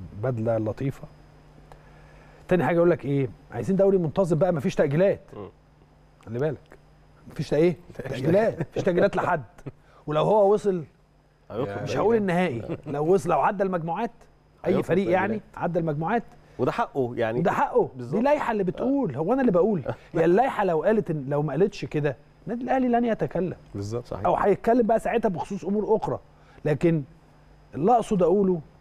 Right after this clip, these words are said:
Speaker 1: انه ليه الكلام ده بيطلع لما الاهلي بيفوز بالدوري؟ اول لما تلاقي الدوري النهارده قاعدين بقى ايه،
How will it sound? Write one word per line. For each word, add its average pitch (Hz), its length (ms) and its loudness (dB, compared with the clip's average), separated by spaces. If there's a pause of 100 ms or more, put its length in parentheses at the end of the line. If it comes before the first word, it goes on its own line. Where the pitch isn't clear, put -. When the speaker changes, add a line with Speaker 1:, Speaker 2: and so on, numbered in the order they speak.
(880)
Speaker 1:
انه 160 200 4
ليه 240 140 6
الكلام 233 320 2
ده 220 80 2
بيطلع 233 460 2
لما 220 360 0
الاهلي 190 320 -2
بيفوز 151 320 -4
بالدوري؟ 131 440 -2 (220)
اول 254 160 2
لما 220 140 2
تلاقي 220 160 -2
الدوري 208 280 0
النهارده 170 380 0
قاعدين 143 240 0
بقى 165 140 0
ايه، 165 200 4